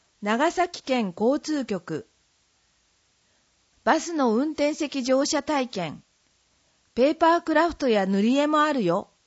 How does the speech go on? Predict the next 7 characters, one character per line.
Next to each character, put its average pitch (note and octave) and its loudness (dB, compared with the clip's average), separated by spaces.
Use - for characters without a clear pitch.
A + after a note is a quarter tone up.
十 D4 4
日 D4 2
の C#4 2
み。 G#3+ -2
四 E4+ 2
十 B3+ 0
六、 F#3 -4